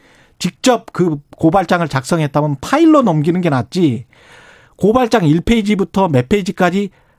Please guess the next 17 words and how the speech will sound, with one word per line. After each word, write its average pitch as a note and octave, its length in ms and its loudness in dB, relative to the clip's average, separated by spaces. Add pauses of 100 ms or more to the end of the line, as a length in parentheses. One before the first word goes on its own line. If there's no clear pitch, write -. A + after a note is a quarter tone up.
(120)
다 E3+ 220 -4
하나씩 B3 640 0
찍어서 A#3 520 0 (640)
파일로 B3+ 360 2
넘긴다? D3 680 0 (160)
아니, C3 240 0
그 C#3 160 2
사진 B3+ 280 0
파일로 A3 300 0
넘긴다? C3 560 0 (680)
이건 G#3 280 2
제가, F3+ 560 2 (800)
어, C3+ 400 2
과거에 E3+ 300 0
탐사보도 G#3+ 480 0
할 E3 160 0
때 A#2 500 -2